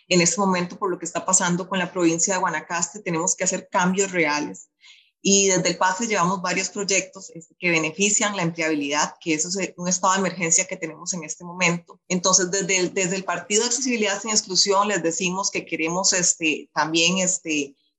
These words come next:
promover, este, empleo, ¿verdad? Leyes que favorezcan el empleo en la provincia de Guanacaste y que haya un compromiso con el tema de desarrollo sostenible. Decir, bueno, que todo esto es posible si la clase política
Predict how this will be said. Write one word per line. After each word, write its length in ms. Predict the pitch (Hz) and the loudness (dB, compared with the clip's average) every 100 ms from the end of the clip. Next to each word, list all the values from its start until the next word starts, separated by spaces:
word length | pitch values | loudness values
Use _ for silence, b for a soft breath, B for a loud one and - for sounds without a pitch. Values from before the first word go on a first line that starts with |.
| _ | _
promover, 760 | 196 185 175 170 175 208 - - _ _ | 2 4 4 4 2 2 -2 -8 _ _
este, 720 | 160 160 156 - 165 160 147 143 139 131 _ - | -2 0 -2 -2 0 2 0 -6 -14 -20 _ 0
empleo, 640 | 185 170 190 180 226 - _ | 2 4 2 2 0 -2 _
¿verdad? 400 | 151 - 160 190 | -20 -2 0 2
Leyes 360 | 180 156 185 | 4 2 0
que 120 | - 190 | -8 0
favorezcan 480 | 214 240 233 180 | 0 0 -2 -2
el 80 | 180 | 0
empleo 320 | 165 165 170 | -2 -2 -2
en 80 | 170 | 0
la 100 | 185 | -2
provincia 340 | 185 160 160 180 | -2 -2 0 2
de 40 | |
Guanacaste 720 | 180 180 196 196 185 - - B B B B | 0 0 -2 0 0 -4 -10 B B B B
y 380 | - 233 294 - - | 4 6 6 2 -6
que 240 | - 170 160 | 0 4 4
haya 140 | 170 | 2
un 80 | 202 | 0
compromiso 800 | 220 208 - 170 180 190 - 214 | -2 -2 -2 0 4 4 4 0
con 160 | 190 | -4
el 160 | 160 156 | -4 0
tema 240 | 175 170 185 185 180 | 0 0 0 -2 0
de 140 | 175 | 2
desarrollo 580 | 165 165 156 175 165 190 | 2 0 -2 -2 -2 2
sostenible. 1040 | - 214 208 - 226 196 180 180 151 - b b b _ _ _ 214 | 4 4 4 2 0 2 2 0 -2 -8 b b b _ _ _ 2
Decir, 440 | 214 220 220 226 | 6 6 4 -2
bueno, 300 | 170 175 165 | -4 0 0
que 100 | - | 0
todo 180 | 165 185 | -4 0
esto 140 | 202 226 | 0 0
es 60 | |
posible 540 | - 190 180 190 202 196 | -4 0 2 2 2 2
si 120 | 190 | 2
la 160 | 156 | 0
clase 320 | 151 175 170 214 | 0 2 2 2
política 720 | 196 185 226 - 170 156 | 2 2 2 0 -6 -4